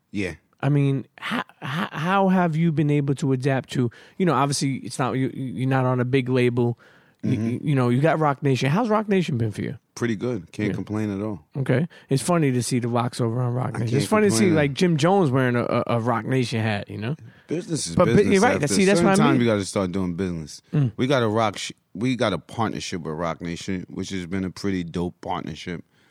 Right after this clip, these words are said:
Speaker 1: I can't complain. Um, you know, beautiful company, beautiful guys. We came
Speaker 2: Sure,
Speaker 1: in with them
Speaker 2: sure,
Speaker 1: guys, man.
Speaker 2: sure, sure.
Speaker 1: Hats off to what they do. You
Speaker 2: We,
Speaker 1: know what I mean?
Speaker 2: we
Speaker 1: Beautiful
Speaker 2: think about
Speaker 1: people to be in business with.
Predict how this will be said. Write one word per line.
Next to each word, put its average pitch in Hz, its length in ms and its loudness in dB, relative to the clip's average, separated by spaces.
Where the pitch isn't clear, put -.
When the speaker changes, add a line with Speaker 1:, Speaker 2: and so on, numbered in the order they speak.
Speaker 1:
I - 80 -18
can't 98 260 -8
complain. 90 580 -8
Um, 98 440 -4
you 117 100 -8
know, 113 240 -6
beautiful 107 380 -2
company, 104 420 -4
beautiful 95 400 -6
guys. 92 340 -4
We 101 80 -12
came 120 200 -2
Speaker 2:
Sure, 180 100 4
Speaker 1:
in 175 100 4
with 135 140 0
them 175 80 -4
Speaker 2:
sure, 165 100 4
Speaker 1:
guys, 151 300 -4
man. 123 100 -6
Speaker 2:
sure, 170 240 2
sure. 180 300 -4
Speaker 1:
Hats 110 340 -4
off 131 200 -2
to 110 80 -4
what 98 160 -4
they 87 120 -6
do. 78 260 -10
You - 80 -2
Speaker 2:
We, 143 100 6
Speaker 1:
know - 60 -2
what 95 40 -4
I 95 40 -4
mean? 104 160 -4
Speaker 2:
we 107 60 -8
Speaker 1:
Beautiful 151 220 2
Speaker 2:
think 147 180 2
about 147 160 4
Speaker 1:
people 110 120 2
to 107 60 0
be 104 160 -2
in 104 100 -2
business 107 400 -2
with. - 140 -12